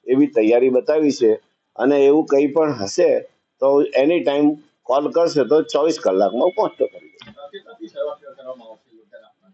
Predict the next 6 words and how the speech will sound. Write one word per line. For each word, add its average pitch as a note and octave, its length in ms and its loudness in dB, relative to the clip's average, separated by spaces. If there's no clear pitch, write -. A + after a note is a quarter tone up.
એ G#2+ 80 -8
કહ્યું A2 380 0
તો F3+ 80 0
ખરા, F3 200 -2
એક, B2+ 220 0
એક, D#3 140 -6